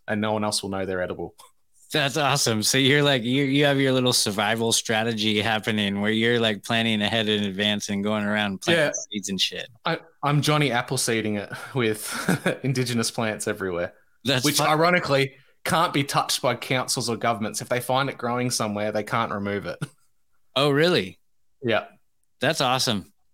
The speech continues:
Speaker 2: That's fucking awesome, man. So it, diving into this, this is something that comes up in our world a lot within our community.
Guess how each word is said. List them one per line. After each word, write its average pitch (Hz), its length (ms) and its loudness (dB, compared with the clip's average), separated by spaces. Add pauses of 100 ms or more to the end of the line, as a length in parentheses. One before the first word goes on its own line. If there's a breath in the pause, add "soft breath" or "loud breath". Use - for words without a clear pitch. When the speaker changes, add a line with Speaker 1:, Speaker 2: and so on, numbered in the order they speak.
(100)
Speaker 2:
That's 156 200 0
fucking 160 360 0
awesome, 151 380 0
man. 90 260 -4 (400 loud breath)
So 156 440 4
it, 139 560 0
diving 156 400 2
into 151 300 2
this, 117 380 4
this 139 280 0
is 175 120 4
something 156 300 0
that 120 140 -2
comes 120 300 0
up 110 220 2
in 113 100 2
our 107 220 2
world 104 400 2
a 101 40 2
lot 98 460 0
within 110 380 -2
our 104 100 0
community. 101 720 -2